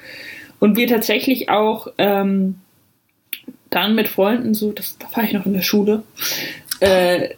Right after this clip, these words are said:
in der Woche, die dann auf den nächsten Release hinkamen, irgendwie uns immer nach der Schule getroffen haben und die Filme geguckt haben, die anderen, und, und halt so quasi uns marathonmäßig darauf vorbereitet haben. Und ich glaub, beim zweiten Teil des siebten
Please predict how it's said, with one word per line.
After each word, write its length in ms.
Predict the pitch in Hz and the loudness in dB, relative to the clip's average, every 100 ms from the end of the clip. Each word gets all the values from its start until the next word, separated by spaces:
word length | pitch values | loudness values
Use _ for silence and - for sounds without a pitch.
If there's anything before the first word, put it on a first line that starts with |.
| _ _ _ _ _ - - | _ _ _ _ _ -20 -2
in 200 | - 214 | 2 4
der 200 | 214 196 | 4 4
Woche, 300 | 214 233 214 | 2 2 0
die 140 | 208 | 2
dann 320 | 214 208 208 | 2 2 0
auf 200 | - 208 | -2 -2
den 200 | - 196 | 0 0
nächsten 320 | 202 214 - | 0 -2 0
Release 360 | 214 208 208 - | 0 0 -2 0
hinkamen, 560 | 214 214 208 196 202 190 | 0 0 0 0 0 0
irgendwie 280 | 202 202 190 | 0 0 -2
uns 120 | 185 | 0
immer 160 | 208 | -2
nach 140 | 196 202 | -2 -2
der 100 | 208 | -2
Schule 240 | 208 202 | 0 2
getroffen 440 | 190 - 196 208 190 | 0 0 0 0 2
haben 200 | 185 196 | 2 2
und 100 | 190 | -2
die 60 | |
Filme 360 | - - 226 226 | -2 0 2 2
geguckt 400 | 185 190 196 - | 2 0 -2 0
haben, 220 | 185 185 | 0 2
die 80 | 185 | 0
anderen, 400 | 139 196 196 190 | 0 0 0 0
und, 240 | 185 180 | -2 -2
und 160 | - 202 | 0 2
halt 200 | 208 180 | 2 2
so 100 | 185 | 0
quasi 340 | 185 185 185 | 2 0 2
uns 240 | 175 151 - | 0 -2 0
marathonmäßig 680 | 185 208 208 190 185 190 190 | 0 0 0 0 0 -2 -2
darauf 200 | 185 180 | -2 2
vorbereitet 580 | 214 214 170 170 175 | 2 2 0 0 -2
haben. 400 | 175 175 196 220 - - - - - - - - - - | 0 2 2 0 -2 -12 -12 -10 -14 -14 -14 -16 -6 2
Und 160 | 185 | 2
ich 160 | 185 - | 2 2
glaub, 260 | 190 220 | 2 2
beim 320 | - 185 185 185 | 2 2 0 -2
zweiten 320 | - 190 262 | -2 0 0
Teil 220 | 208 214 | 0 2
des 220 | 190 - | 0 0
siebten 600 | 214 - - 190 220 254 | -2 -2 -2 0 0 -2